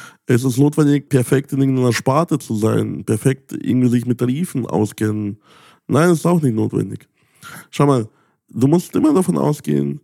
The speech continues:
dass achtzig Prozent von dem, was du als perfekt ansiehst, vollkommen ausreichen, um bei anderen Leuten als hundertzwanzig Prozent oder hundertfünfzig Prozent oder zweihundert Prozent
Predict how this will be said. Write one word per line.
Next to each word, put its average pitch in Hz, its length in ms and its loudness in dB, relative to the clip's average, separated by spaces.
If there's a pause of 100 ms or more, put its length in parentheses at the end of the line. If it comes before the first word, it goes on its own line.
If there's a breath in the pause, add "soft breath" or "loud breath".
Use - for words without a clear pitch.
(140)
dass 113 320 -2
achtzig 180 480 -2
Prozent 135 500 0
von 117 200 -2
dem, 135 220 4
was 123 140 -2
du - 80 0
als 113 140 -2
perfekt - 380 -4
ansiehst, 107 560 -4 (420 loud breath)
vollkommen 156 400 0
ausreichen, 135 800 -4 (520 soft breath)
um 131 440 2
bei 123 140 0
anderen 160 320 2
Leuten 143 360 0
als 127 160 0
hundertzwanzig 143 640 -2
Prozent - 640 -4
oder 110 560 2
hundertfünfzig 131 640 0
Prozent 113 400 0
oder 107 160 -2
zweihundert 165 380 2
Prozent - 460 -6